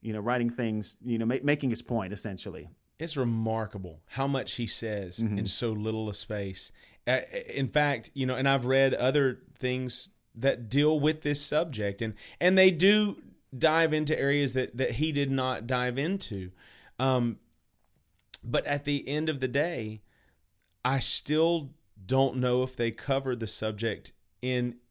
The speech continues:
Speaker 2: any more of a, of an easy or an explanatory way than he does. There's, there's
Speaker 1: Right,
Speaker 2: he,
Speaker 1: right.
Speaker 2: he, he dives into it, and he just, he says it, and he makes no, he, he, he argues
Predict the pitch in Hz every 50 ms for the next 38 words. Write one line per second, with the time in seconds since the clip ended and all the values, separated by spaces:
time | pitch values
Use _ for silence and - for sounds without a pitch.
0 | _ _ _ _ _ _ _ _ _ _ _ _ _ 143 147 147 151 147 143 135
1 | 135 131 131 131 139 143 147 147 139 127 120 117 117 113 - - - 110 120 113
2 | 110 110 107 107 107 - - - 110 110 104 107 110 - - _ - 127 139 147
3 | 151 135 123 147 143 143 143 127 104 117 117 113 110 107 - 98 - - - 131
4 | 131 131 131 123 120 120 123 120 120 113 110 110 107 110 110 117 120 120 104 127
5 | 147 156 139 95 85 95 98 117 123 113 98 123 120 120 120 110 104 104 95 -
6 | 117 131 180 190 202 196 190 147 165 180 180 175 - - - - _ - - -
7 | - - - _ - - - 185 165 139 120 151 143 151 165 175 170 151 127 143
8 | 160 156 151 147 160 160 160 165 160 - - 131 127 147 151 147 135 156 147 -
9 | - - - 131 160 151 - - - - 170 185 208 214 175 113 117 117 113 -
10 | - - - - - - _ _ _ - 160 160 180 180 175 175 202 226 240 -
11 | - - - 180 202 202 202 196 185 160 - - - _ _ _ - - - -
12 | _ - 226 202 196 - 185 190 196 190 - - 160 151 170 156 143 - - _
13 | _ _ _ - - 156 175 196 220 180 127 120 110 101 110 113 - -